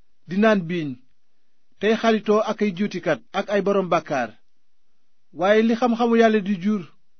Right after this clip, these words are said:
mooy firndeel ne dëgg la. Ginnaaw loolu Yeesu daldi gëdd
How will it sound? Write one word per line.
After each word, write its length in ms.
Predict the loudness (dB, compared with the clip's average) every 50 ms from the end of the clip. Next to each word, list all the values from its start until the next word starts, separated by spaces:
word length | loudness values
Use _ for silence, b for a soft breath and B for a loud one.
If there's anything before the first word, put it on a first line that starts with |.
| -10
mooy 180 | -4 0 0 0
firndeel 440 | 0 -2 -2 -2 0 2 2 2 2
ne 100 | 0 0
dëgg 220 | 2 2 0 2
la. 160 | 0 0 0 -2 -4 -10 -20 -20 -20 -20 -20 -20 -20 -20 -20 -20 -20 -20 -20 -20 -20 -20 -20 -20 -20 -20 -20 -20 -20 -20 -20 -14
Ginnaaw 300 | -10 -8 -4 -2 0 0
loolu 260 | 2 2 2 2 2
Yeesu 280 | 0 2 0 0 -2 -2
daldi 300 | -2 -2 -2 -2 -2 -6
gëdd 260 | -4 -2 -2 -2 -2